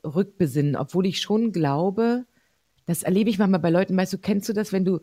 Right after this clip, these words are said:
wenn du Menschen siehst, die so zwischen Mitte vierzig und fünfzig sind und die sich, du guckst dann da noch drauf, wie die mit achtzehn waren und die haben über,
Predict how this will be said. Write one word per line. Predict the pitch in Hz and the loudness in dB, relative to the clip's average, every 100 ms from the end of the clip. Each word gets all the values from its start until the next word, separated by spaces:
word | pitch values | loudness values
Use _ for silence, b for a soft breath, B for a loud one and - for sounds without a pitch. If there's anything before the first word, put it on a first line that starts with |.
| B B B | B B B
wenn | 180 | 0
du | 180 | 2
Menschen | 165 175 196 214 | 2 2 0 0
siehst, | 185 202 185 | -2 -4 -4
die | |
so | 170 | -6
zwischen | - 156 180 | -6 -4 -2
Mitte | 180 185 - 151 | -2 -4 -8 -12
vierzig | - 294 294 180 | -4 -4 -4 -6
und | 156 | -4
fünfzig | - 208 226 233 214 | 0 -2 -2 -6 -4
sind | 233 220 | -2 -2
und | - 151 | -2 -4
die | 185 | -4
sich, | 185 196 - b b b b _ _ - | -2 -4 -8 b b b b _ _ -8
du | 170 | -6
guckst | 214 - | -8 -4
dann | 240 202 | 0 2
da | 190 | 2
noch | 185 | -2
drauf, | 175 160 190 208 | -4 -4 -4 -4
wie | 180 | -6
die | 170 | -4
mit | 165 - | -4 -4
achtzehn | - - 214 | -6 -8 -6
waren | 214 208 | -4 -6
und | 175 | -6
die | 180 | -4
haben | 185 | -4
über, | 135 170 | -4 -6